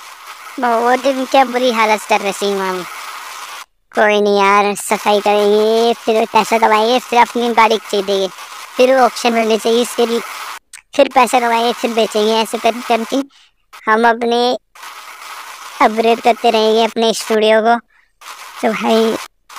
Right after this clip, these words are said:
अभी करते हैं, ये पूरा हो चुका है तो next करो, सफाई करते हैं। फिर भाई देख ओ डी गाड़ी है, ओ डी कार है, ओ डी आर एट होगा शायद। भाई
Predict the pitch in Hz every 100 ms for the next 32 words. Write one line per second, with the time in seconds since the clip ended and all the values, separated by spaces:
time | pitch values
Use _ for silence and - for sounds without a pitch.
0 | - - 220 214 214 214 - 220 226 247
1 | 233 226 220 - 233 240 214 226 233 226
2 | 233 233 214 220 - 233 247 - 233 254
3 | 269 - - - 220 254 - 226 - -
4 | - 220 190 208 214 214 220 - - 247
5 | 220 220 214 208 208 214 240 269 - 254
6 | 214 214 262 208 214 226 - _ _ -
7 | 214 214 226 220 208 208 196 196 196 196
8 | 202 208 196 190 202 - _ _ _ -
9 | 208 214 220 220